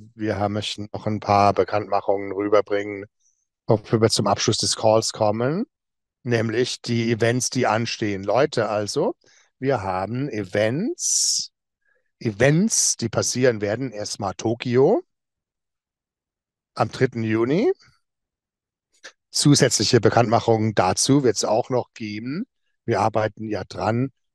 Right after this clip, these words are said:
ähm, Blockchain Sports Event mit Fußballlegenden aufzulegen, in Tokio auch. Also zum dritten Juni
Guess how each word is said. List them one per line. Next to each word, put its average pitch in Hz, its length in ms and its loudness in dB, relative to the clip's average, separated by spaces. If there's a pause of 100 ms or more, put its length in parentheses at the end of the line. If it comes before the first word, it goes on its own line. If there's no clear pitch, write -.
ähm, 107 380 0
Blockchain 113 500 2
Sports - 480 2
Event 120 480 -4
mit 110 160 -10
Fußballlegenden 120 1160 0
aufzulegen, 131 680 -2
in 123 120 -6
Tokio 104 480 -6
auch. 135 240 0 (680)
Also 113 260 -2
zum - 220 -8
dritten 131 320 0
Juni 127 480 2